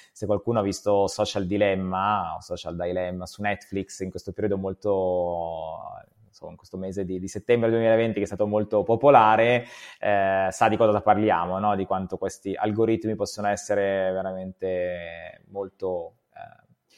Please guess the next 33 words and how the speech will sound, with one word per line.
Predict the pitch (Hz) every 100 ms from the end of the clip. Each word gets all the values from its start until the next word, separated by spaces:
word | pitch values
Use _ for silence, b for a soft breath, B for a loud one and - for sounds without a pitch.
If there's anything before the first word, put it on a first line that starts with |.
| b b -
cattivi, | - - - 113 104 87 95 -
<laughs> | 101 -
diciamo | 104 - 87 95 90
così. | 98 87 82 - B B B B B B _
Allora, | 139 151 135 113 104
una | 170 196
delle | 151 135
cose | - 147 120 104 98
che | 92 110 104 95 -
in | 123
generale | 120 131 139 131 107 95 92
pare | 131 120 101 95 92
faccia | 117 117 - 107
molto | 127 147 139
bene | 117 117 107 95 92 87
per | 117 113 101 95 92 92 -
ottenere | 104 113 117 101
dei | 95
buoni | 101 123
risultati | 107 135 127 123
è |
proprio | 117 113 123
la |
varietà, | 98 107 104 98 92 85
quindi | - 98
parto | 92 98 98
da | 101
una | 113 101
delle | 98
cose | 95 101 92
che | - 95
hai | 95
sottolineato, | - 95 104 113 110 98 95 104